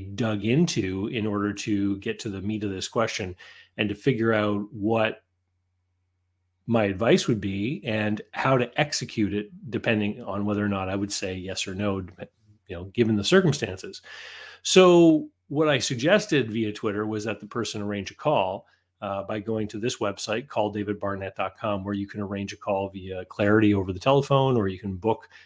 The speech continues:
a paid Zoom call for a consulting one-on-one call. And lots of people do that. And if, if you want to get an idea of what those might be like, then I would recommend listening to some of the holiday chat calls that I've recorded. If, uh, if you don't know what the holiday chat calls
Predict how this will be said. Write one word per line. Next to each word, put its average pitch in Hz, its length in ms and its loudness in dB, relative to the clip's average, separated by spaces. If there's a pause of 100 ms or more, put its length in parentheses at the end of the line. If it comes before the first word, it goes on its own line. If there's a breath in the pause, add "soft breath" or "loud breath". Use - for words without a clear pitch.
(180 loud breath)
a 92 100 0
paid 104 420 -2
Zoom 107 300 2
call 104 340 2
for 95 260 -4
a 95 40 -8
consulting 101 560 -6
one-on-one 95 480 -4
call. 101 320 2 (300 loud breath)
And 131 80 2
lots 165 180 6
of - 60 -10
people 107 200 -2
do 92 180 -6
that. 92 240 -6 (340 soft breath)
And 113 180 4
if, 104 160 -2 (120)
if 139 120 -4
you 131 80 2
want 135 140 6
to - 20 6
get 123 60 8
an 117 80 8
idea 104 320 2
of 98 100 -2
what 104 160 -2
those 104 300 0
might 101 180 -2
be 107 160 0
like, 95 320 -4 (180)
then 107 220 -2
I 98 100 0
would 98 180 0
recommend 98 440 -2
listening 98 320 -4
to 92 60 -6
some 98 160 -4
of 92 40 -4
the 92 60 -2
holiday 90 320 -4
chat 98 340 -4
calls 92 280 -2
that 92 100 -4
I've 90 140 -8
recorded. 120 480 6 (480 loud breath)
If, - 300 -2
uh, 104 400 2
if 107 160 -6
you 117 140 6
don't 123 260 6
know 117 260 6
what 110 200 4
the 101 60 0
holiday 104 300 2
chat 101 360 -2
calls 101 380 0